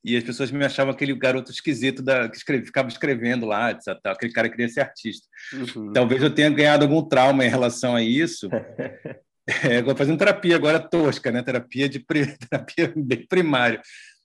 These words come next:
Speaker 1: Mas eu, eu, ironicamente, quando o, quando o Se Nada Mais Der Certo foi lançado, eu fiquei qua-, quatro anos sem filmar, que eu acho que foi o maior período da minha vida, eu fiquei sem filmar.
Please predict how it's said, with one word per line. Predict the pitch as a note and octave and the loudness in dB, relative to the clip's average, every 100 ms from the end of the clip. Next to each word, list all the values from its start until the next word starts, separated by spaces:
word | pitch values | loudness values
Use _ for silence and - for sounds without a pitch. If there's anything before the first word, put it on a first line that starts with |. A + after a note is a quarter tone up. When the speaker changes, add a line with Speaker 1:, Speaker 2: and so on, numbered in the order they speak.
| _ | _
Speaker 1:
Mas | B2+ C#3+ D#3+ F3+ D3+ C#3+ | -4 2 4 4 2 2
eu, | F3 F3+ F3 E3+ E3+ _ | 4 4 4 0 -2 _
eu, | C#3+ D3+ D#3 D3+ | -2 -2 -2 2
ironicamente, | E3+ F#3+ G#3 F#3 D3+ C#3+ E3+ F3+ D3+ - | 4 4 0 0 0 0 -2 -4 -8 -6
quando | C#3+ C3+ B2+ B2+ B2 A#2 A#2 - | -2 -2 -2 -4 -2 -2 -4 -6
o, | A#2 A2 G#2+ G#2 G2 G2 G2 _ _ _ _ _ _ _ _ _ _ _ | -6 -4 -4 -4 -6 -6 -10 _ _ _ _ _ _ _ _ _ _ _
quando | A#2 A#2 | 0 0
o | |
Se | A#2 | 4
Nada | C3+ | 4
Mais | A#2+ A#2 | 6 6
Der | A2 | 4
Certo | - G#2+ - | 2 0 0
foi | A2+ | 0
lançado, | G#2 F#2+ - B2+ C#3+ G#2+ F#2 E2+ _ - - - _ | 0 -4 -2 0 2 0 -4 -8 _ -20 -20 -20 _
eu | A2+ B2+ C3 | 2 2 2
fiquei | D3 C#3 C#3 C#3 - | -2 0 0 0 0
qua-, | D3+ - C3+ - | 0 0 -4 -2
quatro | E3 F3 F#3 | -2 2 0
anos | F3+ | 0
sem | E3 | -6
filmar, | - C#3+ A#2+ B2 F3 | -6 -4 0 0 0
que | B2+ | -4
eu | |
acho | - | -4
que | |
foi | B2+ | -4
o | A#2 | 0
maior | C3 | 0
período | D3 C3 A#2+ | 0 -2 -2
da | A2+ | -2
minha | A2 | -4
vida, | G2+ G#2+ | -6 -10
eu | |
fiquei | G2+ G2+ | -6 -8
sem | - G#2+ | -4 -6
filmar. | - G2+ G2 G#2+ C#3 | -4 -4 -2 -2 -2